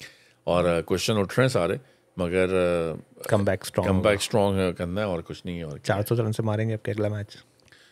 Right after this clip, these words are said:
Speaker 1: अब सारी, सारी, सब निकाल देंगे अब।
Speaker 2: गुस्सा।
Speaker 1: सब निकाल देंगे, मैं बता रहा था।
Speaker 2: <laughs> विलियम का क्या होगा?
Speaker 1: विलियम, अब देखो क्या होता है।
Speaker 2: रोर्क।
Speaker 1: अब देखो क्या होता है।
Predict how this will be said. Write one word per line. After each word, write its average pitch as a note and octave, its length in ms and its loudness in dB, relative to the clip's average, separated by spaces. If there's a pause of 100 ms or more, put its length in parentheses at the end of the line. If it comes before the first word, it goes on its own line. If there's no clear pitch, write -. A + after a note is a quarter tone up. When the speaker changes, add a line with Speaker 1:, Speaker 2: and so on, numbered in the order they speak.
(200)
Speaker 1:
अब - 120 -8
सारी, G#2 400 4
सारी, A2 500 2
सब A#2+ 300 0
निकाल G2 300 4
देंगे F#2 180 0
अब। A2+ 80 0
Speaker 2:
गुस्सा। A#2 320 4 (440)
Speaker 1:
सब B2+ 300 4
निकाल G2+ 340 4
देंगे, G#2+ 240 0
मैं F2+ 140 0
बता F#2 200 2
रहा G2+ 180 2
था। - 180 -2 (220)
Speaker 2:
<laughs> - 260 -8
विलियम C3+ 580 6
का C#3+ 120 8
क्या C3+ 160 8
होगा? A2 320 4
Speaker 1:
विलियम, A#2 400 6
अब A2+ 120 2
देखो A2+ 220 6
क्या B2+ 140 6
होता G2 160 6
है। C3 60 10
Speaker 2:
रोर्क। B2+ 300 6 (480)
Speaker 1:
अब F#2+ 100 4
देखो A2 260 6
क्या B2 160 4
होता F#2 220 2
है। F2 60 -4